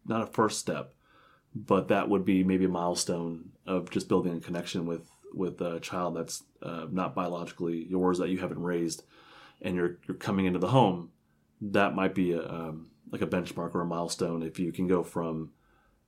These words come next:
just being a safe person, working on connection building, and then becoming more of a mentor or example.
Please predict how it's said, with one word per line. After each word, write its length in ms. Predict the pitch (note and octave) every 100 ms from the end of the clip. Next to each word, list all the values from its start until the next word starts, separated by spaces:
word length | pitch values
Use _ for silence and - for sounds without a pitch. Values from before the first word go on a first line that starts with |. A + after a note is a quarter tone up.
| _
just 180 | - F#2+
being 140 | A2 F#2+
a 40 |
safe 260 | G#2+ F#2+ -
person, 640 | A2+ F#2+ G2+ F#2 F#2 F#2+ _ _ -
working 320 | G#2+ G2 G2+
on 340 | F#2+ F2+ F2 F2+
connection 400 | - G2 - F2+
building, 480 | F2+ F2+ F2+ F2+ - _ _ _
and 140 | G#2+ F#2
then 100 | F2+
becoming 600 | F#2+ - G2 F2+ F2 F#2
more 140 | G2 F#2
of 60 |
a 60 | F2
mentor 560 | F2+ F#2 - A2+ C3 - _ _ _ _ _ -
or 680 | F#2+ F2+ F2 E2+ E2+ E2 - _ _ _ _ _ _ _ _ _ _ _ _ -
example. 600 | G2 G2 G2 G2 A#2+ -